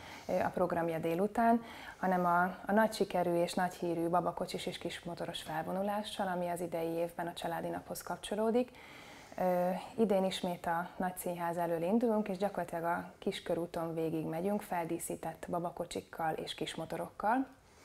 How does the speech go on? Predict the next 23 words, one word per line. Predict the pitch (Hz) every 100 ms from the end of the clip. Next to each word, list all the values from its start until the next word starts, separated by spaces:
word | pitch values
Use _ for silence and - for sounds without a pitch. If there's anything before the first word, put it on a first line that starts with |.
| - - - -
Ami | 247 254
az | 190 185
idei | 185 185 175
év | 170 175
mindenképpen | 190 202 170 - 185 170
újítása, | 165 160 170 185 180 -
és | 196 -
egy | 185
nagyon, | 180 175 170 185 - - - -
nagyon, | - 185 175 175
ö, | 175 175 175 175 185
nagyon | 185 175 170 185 - - -
klassz | 180 165 -
újítás, | 175 180 202 220 226 -
hogy, | - 185
ö, | 180 180 - -
közösen | - 180 185 175
is | 170
tudunk | - 175 170
babakocsikat | 170 90 - - - - - -
és | - -
kismotorokat | - 185 185 180 180 180 170
díszíteni. | 170 170 156 - 165 170